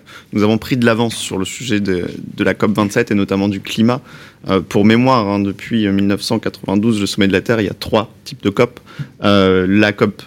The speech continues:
du climat, la cop de la biodiversité et la cop de la désertification qu'on entend beaucoup moins parler. Euh,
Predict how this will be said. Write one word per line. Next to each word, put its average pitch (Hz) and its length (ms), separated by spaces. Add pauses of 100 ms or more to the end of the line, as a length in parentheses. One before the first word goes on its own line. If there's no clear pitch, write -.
(160)
du 104 100
climat, 113 380
la 113 120
cop 104 180
de 107 100
la 95 80
biodiversité 92 680
et 113 40
la 95 140
cop - 260
de 113 80
la 104 80
désertification 101 800
qu'on 95 120
entend 110 200
beaucoup 104 200
moins 117 140
parler. 104 240 (640)
Euh, 95 220